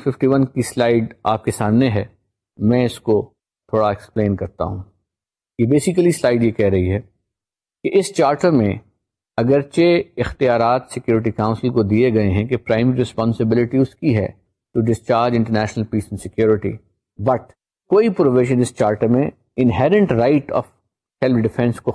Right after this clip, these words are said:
ختم نہیں کرتا۔ تو یہ کہتا ہے کہ nothing in the charter shall impair the inherent right of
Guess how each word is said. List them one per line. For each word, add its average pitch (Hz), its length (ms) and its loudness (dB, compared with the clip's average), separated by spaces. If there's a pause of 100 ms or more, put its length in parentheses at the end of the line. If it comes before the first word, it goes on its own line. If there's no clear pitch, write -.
ختم 101 260 -2
نہیں 92 140 -2
کرتا۔ - 340 -12 (1000)
تو 123 80 2
یہ 139 100 2
کہتا 147 260 0
ہے 147 80 2
کہ 143 80 0
nothing 131 420 0
in 139 100 4
the 123 120 -2
charter 117 320 0
shall 110 180 0
impair 123 380 2 (180)
the 151 80 0 (120)
inherent 120 680 2
right 123 260 0
of - 160 -8